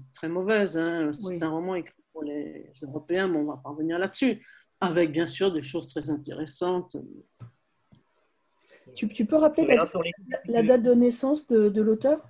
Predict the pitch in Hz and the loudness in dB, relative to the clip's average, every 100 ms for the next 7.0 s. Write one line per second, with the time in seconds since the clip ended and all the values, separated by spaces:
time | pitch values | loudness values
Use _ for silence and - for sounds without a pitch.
0 | - 208 190 190 185 190 185 165 160 196 | -10 -4 -2 -2 -4 -6 -2 -2 0 0
1 | 196 196 160 - _ _ _ _ - 190 | 2 2 0 -4 _ _ _ _ -6 -4
2 | 214 202 208 220 208 - 170 156 - 156 | -4 -4 -4 -2 -4 -6 -14 -14 -16 -20
3 | - _ - 175 - - - 156 165 190 | -20 _ -18 -16 -16 -18 -12 -8 -2 0
4 | 180 240 226 214 208 240 208 214 202 214 | 0 0 0 0 2 0 -2 -6 -8 -10
5 | _ 233 214 185 196 214 233 247 226 214 | _ -10 -10 -4 0 4 6 4 2 -4
6 | - 202 214 240 196 185 196 160 165 | -2 0 0 2 0 0 -4 -4 -4